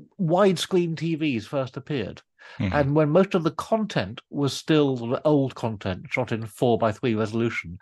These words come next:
Speaker 2: Oh,
Speaker 1: And
Speaker 2: yes.
Speaker 1: you had the option of either having black bars at the side or cropping in, in which case the tops of people's heads were always cropped off.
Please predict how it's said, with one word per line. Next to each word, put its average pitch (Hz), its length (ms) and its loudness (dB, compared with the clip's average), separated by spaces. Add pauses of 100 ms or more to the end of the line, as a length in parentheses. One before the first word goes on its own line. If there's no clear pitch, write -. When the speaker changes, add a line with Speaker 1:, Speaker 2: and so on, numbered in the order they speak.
Speaker 2:
Oh, 269 120 6
Speaker 1:
And 247 80 4
Speaker 2:
yes. 233 220 6
Speaker 1:
you 160 60 0
had 160 100 0
the 165 140 2
option 185 400 0
of 170 100 0
either 185 260 2
having 165 180 0
black 151 300 -2
bars 143 260 0
at 131 60 -6
the 135 100 -8
side 135 380 -2
or 135 180 2
cropping 160 520 -2 (100)
in, 123 360 2
in 147 100 -10
which 156 180 -6
case 160 140 -2
the - 60 -14
tops - 220 -10
of 156 60 -14
people's 170 240 -6
heads 190 240 2
were 104 80 0
always 92 220 0
cropped - 300 -10
off. - 220 -14